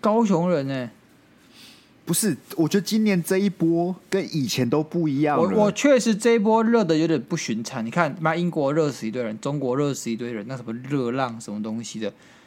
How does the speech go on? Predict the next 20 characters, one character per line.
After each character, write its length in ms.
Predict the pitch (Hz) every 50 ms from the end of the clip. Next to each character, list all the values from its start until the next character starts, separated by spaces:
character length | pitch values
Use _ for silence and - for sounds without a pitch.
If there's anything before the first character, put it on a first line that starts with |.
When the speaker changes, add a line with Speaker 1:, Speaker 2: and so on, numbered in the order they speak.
| - _ _ _ _ _ _
Speaker 1:
大 240 | - 190 180 170 165
家 240 | - 170 160 151
妈 140 | 151 151 147
都 40 | 147
被 140 | 143 143 147
热 220 | 147 143 127 113
死， 260 | 107 - - - -
尤 80 | - 123
其 100 | 131 139
是 80 | 131 135
那 100 | 139 131
些 60 | 139
游 200 | 139 123 104 104
民， 260 | 113 113 110 101 101 - -
我 60 | 117
不 100 | 104 120
知 40 | 120
道 40 |
怎 80 | 117 110
么， 60 | 98